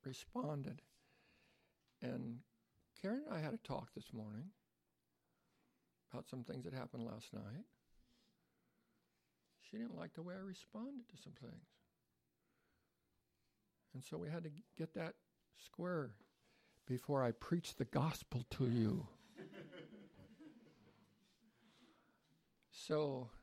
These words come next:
I'm looking at myself as I, as I look to you. So I am going up a, a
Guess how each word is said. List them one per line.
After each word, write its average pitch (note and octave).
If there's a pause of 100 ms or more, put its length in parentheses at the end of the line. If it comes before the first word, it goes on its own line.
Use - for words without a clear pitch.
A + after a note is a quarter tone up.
(260)
I'm C3+
looking E3+
at -
myself F3
as C3+
I, C3+ (320)
as C3
I C3
look C3+
to -
you. B2 (1500)
So -
I G3
am F3+ (160)
going E3+
up D#3+
a, B2+ (680)
a A#2